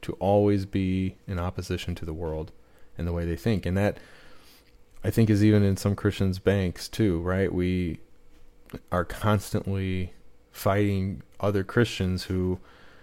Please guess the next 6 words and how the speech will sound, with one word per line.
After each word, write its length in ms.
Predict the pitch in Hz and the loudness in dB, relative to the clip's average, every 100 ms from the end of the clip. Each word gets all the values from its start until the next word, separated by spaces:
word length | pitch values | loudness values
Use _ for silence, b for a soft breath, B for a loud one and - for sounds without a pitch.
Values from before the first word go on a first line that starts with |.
| b b | b b
um, 500 | - 85 87 90 85 - _ - | -10 -6 -4 -6 -8 -12 _ -20
hold 380 | - 113 113 | 0 4 4
to 400 | 110 107 101 98 | 4 2 4 2
some 680 | 98 - - 101 104 104 95 - - | -2 -4 0 2 4 2 0 -6 -18
secularism, 1200 | - - - 104 - 98 95 92 95 104 147 139 | -12 -6 0 2 4 2 4 4 4 2 0 -2
some 480 | - - 95 95 90 | -6 -2 0 0 -2